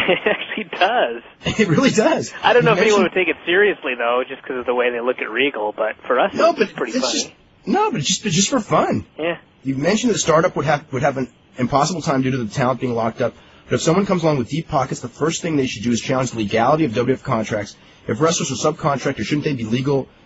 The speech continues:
Speaker 2: legally allowed to subcontract elsewhere? Boy, this is something that's been around for about ten years.
Speaker 1: And
Speaker 2: It's
Speaker 1: don't
Speaker 2: exactly
Speaker 1: hold your breath at this time of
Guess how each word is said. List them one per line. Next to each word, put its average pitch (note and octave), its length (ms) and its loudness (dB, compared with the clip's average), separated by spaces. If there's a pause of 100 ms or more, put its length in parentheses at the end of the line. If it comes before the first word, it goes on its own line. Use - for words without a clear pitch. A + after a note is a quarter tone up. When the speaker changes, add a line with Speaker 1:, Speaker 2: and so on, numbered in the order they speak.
(160)
Speaker 2:
legally F3+ 320 4
allowed C#3+ 400 2
to B2+ 60 -8
subcontract C3+ 840 -2
elsewhere? C#3 560 0 (380)
Boy, C3+ 100 2
this G3+ 160 4
is C4+ 100 4
something G#3+ 180 2
that's D#3 140 -2
been E3 140 4
around D3+ 260 4
for D3 60 -2
about A#2+ 220 0
ten D#3+ 240 0
years. D3+ 240 2
Speaker 1:
And A2 80 2
Speaker 2:
It's - 120 0
Speaker 1:
don't F#3+ 180 6
Speaker 2:
exactly G3 180 2
Speaker 1:
hold - 120 2
your D3 120 4
breath G3 340 4
at D#3+ 120 -14
this E3 160 -2 (140)
time D3+ 560 0 (140)
of C3 220 2